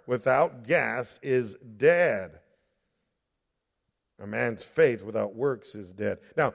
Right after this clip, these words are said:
I, I, I kind of thought about a few axioms that kind of follow up, and I love to,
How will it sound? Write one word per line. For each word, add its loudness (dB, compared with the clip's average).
I, 0
I, -2
I 0
kind -6
of 0
thought 2
about 4
a 0
few -6
axioms -8
that -2
kind -2
of -2
follow 0
up, -2
and 0
I 0
love 0
to, -4